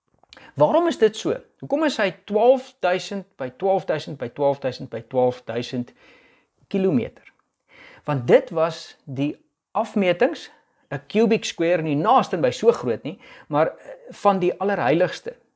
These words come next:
Die tempel in die Ou Testament was die voorhof, die heilige en die Allerheiligste, maar die Allerheiligste was ook 'n kubieke vierkant. Soos hierdie kubusblokkies waarmee, ehm, waarmee jy dalk al gespeel het. <clears throat> So, dit is die Allerheiligste, en die Allerheiligste is daar waar God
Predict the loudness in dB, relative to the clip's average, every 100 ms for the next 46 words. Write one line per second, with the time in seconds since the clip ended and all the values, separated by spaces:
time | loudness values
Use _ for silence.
0 | _ -8 2 2 4 2 2 0 -2 -2
1 | -4 -6 -6 -6 -6 -8 -10 -12 -2 0
2 | 0 -2 -4 0 2 0 0 -2 -2 0
3 | 2 2 0 -4 -6 -4 -4 -2 -2 2
4 | 4 4 2 -2 0 0 -2 2 2 2
5 | -12 -20 -20 -12 -8 -4 -4 -2 -4 -4
6 | -6 -4 -4 -6 -12 _ _ _ _ _
7 | _ _ _ _ -2 2 2 2 2 0
8 | 2 0 0 -6 0 2 2 0 -2 -18
9 | _ -20 -8 -4 0 0 -2 -6 -14 -2
10 | 0 2 0 0 -2 -4 -10 -10 -6 -4
11 | -4 -8 -2 -2 -2 -8 -2 0 0 0
12 | 4 4 4 -4 -6 -4 -4 -6 -4 -4
13 | -2 0 2 2 0 -2 -2 -2 -2 -4
14 | 0 0 0 -2 -6 -4 -4 -6 -4 -2
15 | 0 -2 -2 -4 -4 -10 -2 -2 -2